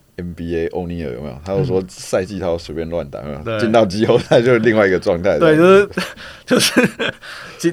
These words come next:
Speaker 2: 季赛，季赛的时候什么问题都有，然后可是到季后赛这些问题全部都不存在，
Speaker 1: 没错，
Speaker 2: 因为你们现在怎样？你们藏了一整季是不是？<laughs> 对，所以我才会说，我们在开录之前，我就是在讨论的时候，我才说，看酋长要找，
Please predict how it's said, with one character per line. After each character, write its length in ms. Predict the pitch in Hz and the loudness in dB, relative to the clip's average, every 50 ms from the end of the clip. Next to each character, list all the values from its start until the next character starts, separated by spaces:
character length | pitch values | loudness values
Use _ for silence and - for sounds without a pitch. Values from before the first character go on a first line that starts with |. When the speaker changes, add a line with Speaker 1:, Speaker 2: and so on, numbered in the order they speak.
| - | -4
Speaker 2:
季 180 | - 214 220 190 | -4 -6 -4 0
赛， 220 | 160 220 190 170 143 | 2 2 2 2 0
季 240 | - - 208 214 170 | -8 -12 -10 -4 2
赛 120 | 196 214 | 4 4
的 100 | 185 160 | 4 4
时 60 | 147 165 | 6 6
候 120 | 175 170 | 6 6
什 100 | 156 151 | 4 4
么 100 | 135 131 | 2 4
问 160 | 143 180 175 | 4 4 4
题 140 | 131 135 135 | 4 2 2
都 180 | 139 135 135 135 | 4 4 4 4
有， 180 | 131 110 104 | 4 2 2
然 140 | 113 120 135 | 4 4 4
后 80 | 175 185 | 4 4
可 100 | 151 147 | 4 2
是 60 | 165 | 4
到 160 | 165 190 196 | 4 4 4
季 160 | 196 - 185 | 4 4 4
后 80 | 175 170 | 6 6
赛 100 | 180 170 | 6 4
这 120 | 147 175 | 4 6
些 60 | 185 | 6
问 120 | 185 185 170 | 6 6 4
题 80 | 151 | 2
全 140 | 131 - 147 | 2 0 0
部 60 | 151 | 4
都 100 | 160 170 | 4 4
不 80 | 170 175 | 4 4
存 200 | - 151 131 135 | 2 2 0 4
在， 160 | 151 160 151 | 4 4 6
Speaker 1:
没 60 | 160 | 6
错， 80 | 160 156 | 4 2
Speaker 2:
因 60 | 151 151 | 0 0
为 160 | 156 - - - | -2 -8 -10 -10
你 60 | 117 | -8
们 80 | 120 | -4
现 120 | 123 143 139 | 0 2 2
在 60 | 143 | 2
怎 120 | - 120 | 2 0
样？ 80 | 117 117 | 0 0
你 60 | 117 | -2
们 80 | 120 110 | -4 -4
藏 180 | - - 120 | -2 -2 -2
了 80 | 127 131 | 0 -2
一 80 | 135 127 | -4 -2
整 200 | - 117 107 98 | -2 -4 -4 -4
季 180 | - - 117 107 | -8 -8 -8 -6
是 100 | 104 113 | -6 -6
不 60 | 110 | -6
是？ 140 | 107 107 - 139 - - - - - - - - - | -6 -6 -6 -8 -8 -10 -16 -12 -12 -12 -12 -14 -20
<laughs> 460 | - - - - - - - - - | -20 -20 -20 -20 -20 -20 -16 -8 -2
对， 100 | 139 131 | 0 2
所 140 | 139 196 220 | 6 6 6
以 20 | |
我 220 | 208 160 151 143 | 8 8 6 4
才 140 | 139 160 143 | 4 4 2
会 100 | 156 175 | 2 2
说， 260 | 160 160 175 165 147 - | 4 2 2 2 0 -2
我 80 | 139 139 | -4 -2
们 100 | 143 143 | 2 2
在 80 | 202 | 2
开 180 | 196 - 185 165 | 2 4 2 0
录 120 | 165 180 | 2 0
之 60 | 170 147 | 2 2
前， 140 | 156 143 | 2 2
我 180 | 127 123 123 123 - - | 2 -2 -6 -8 -10 -6
就 120 | - 139 | -4 -2
是 160 | 143 147 147 139 | 0 0 2 4
在 80 | 151 | 2
讨 200 | 139 - 107 107 | 2 2 0 -2
论 100 | 127 123 | 0 0
的 40 | 117 | 0
时 40 | 123 | 0
候， 80 | 120 | 0
我 60 | 113 107 | -2 -2
才 120 | 104 107 | -4 -6
说， 220 | 107 110 110 110 - - - - - - - - - _ _ _ _ _ _ _ _ - | -6 -6 -8 -8 -10 -14 -20 -20 -20 -20 -20 -20 -20 _ _ _ _ _ _ _ _ -10
看 200 | - 120 101 85 85 | -8 -8 -8 -10 -12
酋 240 | - - 104 104 117 | -14 -10 -10 -8 -6
长 180 | - 101 90 | -6 -6 -6
要 140 | 98 120 127 | -6 -8 -8
找， 240 | - - 92 92 | -8 -8 -10 -10